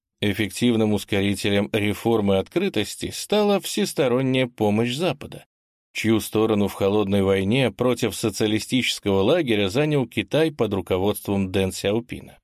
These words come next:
Уникальная модель работала несколько десятилетий, выдержала несколько кризисов и обеспечила выход китайской экономики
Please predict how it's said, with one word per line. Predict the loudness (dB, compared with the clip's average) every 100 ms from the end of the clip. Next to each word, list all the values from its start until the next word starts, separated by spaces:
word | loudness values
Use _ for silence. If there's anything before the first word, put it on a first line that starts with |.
| _ _ _ -2
Уникальная | 0 2 2 2 4 2
модель | 2 2 2 4
работала | 2 2 0 0 2
несколько | 2 0 0 -2 0
десятилетий, | 0 0 -2 -2 -2 0 0 -2 -8 -14 -6
выдержала | -2 2 2 2 0 2 2
несколько | 4 2 0 -2 -2 -2
кризисов | -2 -2 -2 -4 -8 -14 -16 -20 _ _ _
и | -2
обеспечила | 0 0 -2 0 -2 0 2 2
выход | 2 0 0 -2
китайской | -4 0 0 0 -2 -2
экономики | 0 0 0 -2 -2 -4